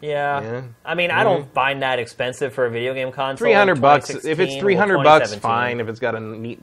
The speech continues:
Speaker 2: little tri-, the one thing I was worried about is that, like, there, uh, the people keep talking and, and, like, the leaks keep referring to, uh, interact with your games on the go.
Speaker 1: Yeah.
Speaker 2: Interact does
Speaker 1: Instead
Speaker 2: not mean
Speaker 1: of play
Speaker 2: play.
Speaker 1: your games on the go. I
Speaker 2: What is
Speaker 1: know.
Speaker 2: the, is this, is, if, if this is the V M U two, I'm gonna be
Speaker 1: Yeah.
Speaker 2: very irritated.
Speaker 1: I highly doubt that.
Speaker 2: I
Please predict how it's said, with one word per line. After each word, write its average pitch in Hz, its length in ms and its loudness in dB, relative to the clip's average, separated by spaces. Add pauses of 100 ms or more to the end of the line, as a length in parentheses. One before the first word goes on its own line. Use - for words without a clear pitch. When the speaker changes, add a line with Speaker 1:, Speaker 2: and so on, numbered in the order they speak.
(180)
Speaker 2:
little 113 180 -6
tri-, - 160 -8
the 127 80 -8
one 170 180 0
thing 175 160 -4
I 143 160 2
was 127 200 2
worried 120 160 0
about 113 200 -2
is 110 120 -6
that, 113 120 -6
like, 107 220 -10
there, 113 180 -6
uh, 107 80 -10
the 113 140 -16
people 135 260 -8
keep 120 200 -12
talking 117 360 -6
and, 107 160 -12
and, 113 120 -8
like, 107 140 -10
the 110 100 -8
leaks 127 280 -8
keep 127 200 -10
referring 113 400 -8
to, 110 260 -8 (560)
uh, 95 480 -8 (160)
interact 127 680 -4
with 120 200 -8
your 120 120 -4
games 110 380 -10
on 110 160 -8
the 104 80 -8
go. 104 480 -6 (160)
Speaker 1:
Yeah. 98 360 -10 (280)
Speaker 2:
Interact 262 520 -2
does 202 100 -4
Speaker 1:
Instead 185 240 2
Speaker 2:
not - 40 4
mean 175 100 2
Speaker 1:
of 160 60 -10
play 156 200 6
Speaker 2:
play. 156 200 8
Speaker 1:
your 165 120 6
games 160 320 2
on 165 120 2
the 160 80 -2
go. 160 320 6
I 151 80 0
Speaker 2:
What 190 140 8
is 226 120 8
Speaker 1:
know. 127 60 2
Speaker 2:
the, - 120 4
is 156 120 2
this, 202 200 2
is, 165 180 -4
if, 180 140 -4
if 180 240 2
this 233 160 2
is 247 100 -10
the 220 80 2
V 190 300 -2
M 180 120 -2
U 170 220 -4
two, 143 520 0
I'm 139 200 -4
gonna 139 140 2
be 110 80 0
Speaker 1:
Yeah. 107 100 -2
Speaker 2:
very 139 380 0
irritated. 113 500 -6
Speaker 1:
I 185 180 2
highly 131 300 -2
doubt 90 260 -8
that. 87 340 -14
Speaker 2:
I 139 200 -2